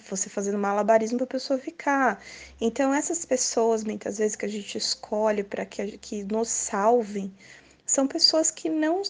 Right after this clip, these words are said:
têm a capacidade de serem afetivas, de serem legais, porque elas são parecidas com aqueles que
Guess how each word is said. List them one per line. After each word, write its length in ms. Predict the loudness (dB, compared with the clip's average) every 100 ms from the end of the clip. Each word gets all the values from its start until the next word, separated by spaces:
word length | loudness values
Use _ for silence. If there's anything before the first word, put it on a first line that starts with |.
| -4
têm 300 | -2 0 0
a 40 |
capacidade 1000 | 0 -2 0 0 0 -4 -2 0 0 -2 -4
de 140 | -2
serem 680 | 2 2 6 4 4 2 0
afetivas, 840 | -2 -6 -6 -6 -4 -4 -4 -4
de 140 | -6
serem 460 | -4 0 0 0 0
legais, 640 | 0 0 2 2 0 -4 -8 -16 -8
porque 260 | -6 -2 2
elas 200 | 4 2
são 180 | 0 -2
parecidas 760 | -2 0 0 -2 -2 -4 -6
com 140 | -6 -8
aqueles 640 | -8 -6 -6 -4 -4 -4
que 360 | -6 -8 -6